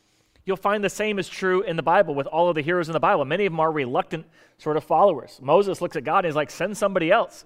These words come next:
Gideon looks at God and is like, Not me, I'm, the last person you should be choosing right now. Over and over and over again, you'll find that they're very flawed. Uh, they're very sinful. They make many, many mistakes. As a matter of fact,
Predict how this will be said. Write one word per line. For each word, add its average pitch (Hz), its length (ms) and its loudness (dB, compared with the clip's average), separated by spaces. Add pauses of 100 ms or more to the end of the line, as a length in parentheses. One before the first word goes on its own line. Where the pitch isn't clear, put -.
(100)
Gideon 202 240 -4
looks 170 160 -8
at 151 60 -10
God 151 180 0
and 180 100 -4
is 147 60 -6
like, 156 200 0 (720)
Not 180 260 0
me, 196 220 0
I'm, 180 220 -2 (400)
the 170 120 0
last 190 340 2
person 151 260 -2
you 147 100 -6
should 139 140 -8
be 123 100 -8
choosing 135 360 -6
right 123 160 -2
now. 117 160 -6
Over 208 260 8
and 196 60 0
over 190 160 2
and 165 80 0
over 202 180 4
again, 156 240 -4
you'll 165 100 -2
find 170 300 -2
that 147 120 -2 (760)
they're 165 120 -2
very 170 220 2
flawed. 165 440 2 (280)
Uh, 143 180 -4
they're 156 180 0
very 170 200 2
sinful. 185 440 -4
They 117 100 -6
make 156 340 -2
many, 170 280 -2
many 185 220 0
mistakes. 170 400 -4
As 127 60 -14
a 127 40 -12
matter 175 160 -2
of 151 80 -4
fact, 190 340 0